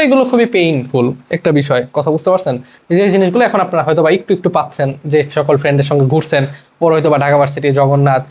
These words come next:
বা রা-, অন্য অন্য জায়গা হয়েছে। যাই হোক, এই সব কথা বাদ দিই,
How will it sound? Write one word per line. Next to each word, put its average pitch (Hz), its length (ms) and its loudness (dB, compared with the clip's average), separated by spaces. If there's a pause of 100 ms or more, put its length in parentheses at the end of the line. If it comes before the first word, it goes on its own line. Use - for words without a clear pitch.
(320)
বা 156 100 2 (180)
রা-, 151 120 -2 (220)
অন্য 226 180 2
অন্য 180 80 4 (100)
জায়গা 165 200 2
হয়েছে। 151 280 0
যাই 269 80 2
হোক, 320 140 -2
এই 202 100 2
সব 190 240 -4
কথা 190 180 0
বাদ 151 180 0
দিই, 143 120 2